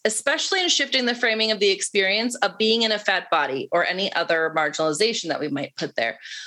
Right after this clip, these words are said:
Um, what would you define as pleasure liberation? I love that we're already kind of going there, especially in a fat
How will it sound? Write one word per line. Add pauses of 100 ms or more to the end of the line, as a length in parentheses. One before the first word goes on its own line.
(120)
Um,
what
would
you
define
as
pleasure
liberation?
I
love
that
we're
already
kind
of
going
there,
especially
in
a
fat